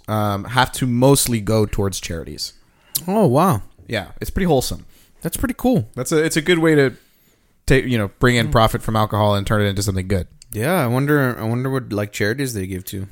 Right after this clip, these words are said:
Speaker 1: I don't
Speaker 2: Like,
Speaker 1: know. I guess I,
Speaker 2: feeding,
Speaker 1: I guess I should find out. But
Speaker 2: like,
Speaker 1: yeah,
Speaker 2: the
Speaker 1: th-,
Speaker 2: homeless
Speaker 1: th-, th-,
Speaker 2: and
Speaker 1: so,
Speaker 2: stuff.
Speaker 1: and that, and that is, you know, and I'll get to it later. That is still a requirement of Trappist monks, you know, that they, that they set forth for any brewers,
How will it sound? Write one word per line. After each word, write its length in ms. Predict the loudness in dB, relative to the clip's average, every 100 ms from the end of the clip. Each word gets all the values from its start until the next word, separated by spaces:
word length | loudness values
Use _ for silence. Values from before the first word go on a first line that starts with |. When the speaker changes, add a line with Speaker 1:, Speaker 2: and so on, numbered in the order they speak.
| -8
Speaker 1:
I 40 |
don't 80 | -4
Speaker 2:
Like, 80 | 0
Speaker 1:
know. 220 | 0 0
I 100 | 2
guess 120 | 2
I, 40 | 4
Speaker 2:
feeding, 100 | 2
Speaker 1:
I 40 |
guess 180 | 2 0
I 100 | 0 -4 -4
should 180 | -2
find 220 | 0 0 0
out. 180 | -2
But 140 | -2 -2
Speaker 2:
like, 80 | 2
Speaker 1:
yeah, 200 | 2 4
Speaker 2:
the 60 |
Speaker 1:
th-, 80 | 2
Speaker 2:
homeless 60 | 4 4
Speaker 1:
th-, 60 | 2
th-, 80 | 2
Speaker 2:
and 80 |
Speaker 1:
so, 180 | 4 4
Speaker 2:
stuff. 80 | 2
Speaker 1:
and 120 | 2 2
that, 140 | 2
and 100 | 2
that 80 | 2
is, 260 | 2 0 -6 -16 -20 _ -6
you 80 | 0
know, 140 | 2
and 100 | 2
I'll 100 | 2
get 140 | 2 0
to 100 | 0
it 40 |
later. 220 | 2 2
That 180 | 4 4
is 200 | 4 -2 -4
still 480 | -2 4 6 6
a 60 | 4
requirement 1000 | -2 0 4 4 4 0 -4 -6 -10 -12 -12
of 500 | -2 0 2 0 -2 -8
Trappist 680 | 0 2 4 0 -2 -4
monks, 560 | -4 -2 -2 -4 -6 -8
you 100 | -6
know, 100 | -4 -2
that 200 | -2 -2
they, 220 | 0 0
that 140 | -2 -2
they 60 | -2
set 200 | -2 -2
forth 280 | 0 0 0
for 140 | -6
any 160 | -6 -6
brewers, 500 | -4 0 0 0